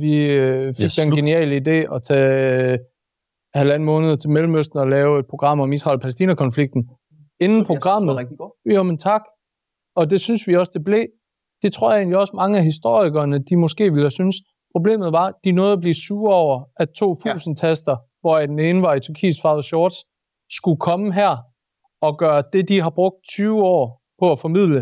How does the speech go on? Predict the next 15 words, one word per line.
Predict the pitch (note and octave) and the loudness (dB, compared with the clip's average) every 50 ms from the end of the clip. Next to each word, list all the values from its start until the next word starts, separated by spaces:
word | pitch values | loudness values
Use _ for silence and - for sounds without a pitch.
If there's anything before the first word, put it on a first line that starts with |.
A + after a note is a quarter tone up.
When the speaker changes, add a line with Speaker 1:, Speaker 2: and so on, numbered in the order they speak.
| A#2+ - _ - | -2 -6 _ -2
Speaker 2:
Med | F3+ F3 | -2 -2
Speaker 1:
mestendels | E3+ - - D#3+ D#3+ E3 D#3 D#3+ | -2 -4 -4 -2 0 2 2 2
Speaker 2:
så | D3+ | 0
Speaker 1:
for | C#3 D#3 | 0 -2
Speaker 2:
mange | A#2 A2 E3 | -2 0 2
Speaker 1:
døve | E3+ F#3 F#3 F3+ E3 | 2 2 2 2 2
Speaker 2:
tørre | C3 A#2 A#2 A2+ | 2 0 0 0
Speaker 1:
ører, | G#2 | -2
Speaker 2:
bøger. | A2 A2 G#2+ G#2 G2+ G2+ - | -4 -6 -10 -12 -12 -10 -6
Speaker 1:
til | - F3 D3 | -6 -4 -2
populærkultur. | F3 E3+ D3+ D#3+ E3+ E3+ D3 - - C3+ A#2 - D3+ C#3+ B2 A#2+ - _ _ _ _ _ _ _ _ - | -2 0 0 2 2 2 0 -2 -6 -10 -6 -2 -2 -2 -2 -2 -6 _ _ _ _ _ _ _ _ -8
Speaker 2:
Ja. | - - | -4 -2
Speaker 1:
De | F3+ F3 | 0 0
var | E3+ D#3+ | 0 2
rasende. | D3 D3+ D#3+ F#3 A3 G#3+ - - C#3 C#3+ | 2 2 2 2 0 0 -4 -10 -14 -14